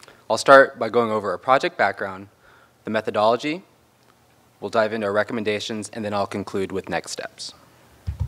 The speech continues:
So I can safely assume that everyone here has received a package before.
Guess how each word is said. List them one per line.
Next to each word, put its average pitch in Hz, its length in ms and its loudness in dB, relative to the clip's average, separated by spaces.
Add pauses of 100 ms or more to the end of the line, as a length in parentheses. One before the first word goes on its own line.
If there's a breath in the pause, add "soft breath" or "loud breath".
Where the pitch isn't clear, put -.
(1300 loud breath)
So 147 160 4
I 160 80 8
can 233 120 4
safely 214 380 6
assume 143 440 0
that 113 120 2
everyone 123 320 -4
here 113 300 -2
has 107 200 -4
received 104 360 -10
a 92 60 -10
package 87 340 -10
before. - 340 -18